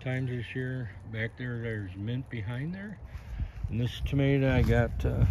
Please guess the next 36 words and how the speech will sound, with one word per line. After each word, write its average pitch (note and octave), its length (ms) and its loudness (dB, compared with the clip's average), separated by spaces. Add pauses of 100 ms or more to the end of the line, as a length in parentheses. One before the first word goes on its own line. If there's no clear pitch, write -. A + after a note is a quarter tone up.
(380)
two, D3 160 2
three D3+ 240 0
tomatoes D3+ 480 4
off. D3+ 220 0 (1000)
As C#3+ 80 -2
you C#3+ 140 0
can C#3 160 0
see, C3 220 2
they're B2 160 2
growing B2 340 4
down B2+ 240 6
in B2 160 4
there, B2 160 4
and B2 160 2
I'm B2 180 0
just A#2 200 -4 (260)
kinda B2 240 -2
letting B2 220 -2
it A#2 120 -4
go A#2+ 100 -2
around A#2+ 320 -2
on B2 120 -4
the C3 60 -6
ground. B2 420 -4 (3250)
The A#2+ 280 0
cabbage C#3 640 2
buffet E3 720 0 (420)
has A#2+ 140 -12
been B2+ 140 -4
eaten C3 260 -4
up B2 160 -8
pretty A#2 200 -6
well. B2+ 280 -2 (560)
Interesting B2+ 500 -4
thing D3+ 300 -4
is, C3+ 240 -2